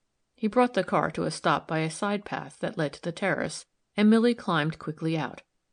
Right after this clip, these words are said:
"I'll bring your bag later," said the man, but she reached up to it. "I can take it, thank you."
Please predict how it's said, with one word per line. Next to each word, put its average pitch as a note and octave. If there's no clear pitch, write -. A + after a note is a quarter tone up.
"I'll G3+
bring G#3
your F#3
bag D#3+
later," E3
said D#3
the E3
man, C#3+
but -
she B3
reached D#3
up E3
to C3+
it. -
"I C#4
can F4+
take E3
it, -
thank A#3+
you." C#3